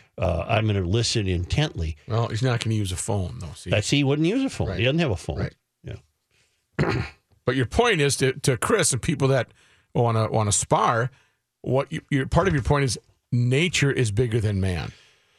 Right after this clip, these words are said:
Speaker 1: And let's, uh, let's, uh, you know, speaking of science,
Speaker 2: Mm-hmm.
Speaker 1: some birds are so stressed by noise.
Speaker 2: How stressed are they?
Speaker 1: They have post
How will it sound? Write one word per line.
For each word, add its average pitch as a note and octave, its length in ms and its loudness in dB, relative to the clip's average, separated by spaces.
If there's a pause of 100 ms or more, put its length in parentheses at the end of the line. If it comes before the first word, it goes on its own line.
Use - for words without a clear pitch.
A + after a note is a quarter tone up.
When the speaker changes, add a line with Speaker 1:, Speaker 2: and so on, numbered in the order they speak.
(300)
Speaker 1:
And E3+ 200 4
let's, F#3 300 0
uh, C#3+ 260 2 (240)
let's, D3+ 400 0
uh, C3 120 2
you A#2 120 -4
know, A#2+ 160 2
speaking D#3 540 0
of B2+ 100 -2
science, C3+ 760 -2 (140)
Speaker 2:
Mm-hmm. A2 220 -4 (1600)
Speaker 1:
some G3 380 2
birds F#3+ 420 2
are A#2+ 140 2
so F#3+ 360 0
stressed - 720 -2
by C3 220 2
noise. B2 800 0
Speaker 2:
How D3+ 280 2
stressed D#3 640 0
are D#3 280 2
they? A#2+ 240 -2
Speaker 1:
They F#2+ 140 2
have G#2 240 0
post - 540 0